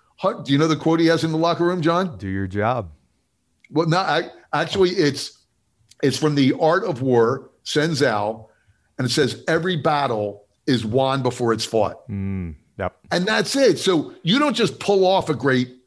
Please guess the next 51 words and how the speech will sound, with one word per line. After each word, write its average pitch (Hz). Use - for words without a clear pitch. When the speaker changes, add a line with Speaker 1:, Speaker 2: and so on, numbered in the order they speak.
Speaker 1:
Zoom 156
call. 101
Speaker 2:
Mm-hmm. 95
Speaker 1:
It's, 110
you 190
know, 185
you 143
check 214
your 160
mic. 110
You 151
check, 208
you 170
know, 180
before 175
I 202
was 196
on 185
this 175
call, 156
I 147
got 175
on. 185
You 190
can 180
get 185
on 165
Zoom 185
and 135
just 151
hit 170
meeting, 143
and 151
you 151
can 165
look 247
at 262
yourself, 127
Speaker 2:
Mm-hmm. 139
Speaker 1:
and 165
you 180
can 202
record 247
yourself. 123
Speaker 2:
Right. -
Speaker 1:
And 190
I've 196
done 285
that. 123
Speaker 2:
Right. 80
Speaker 1:
And 165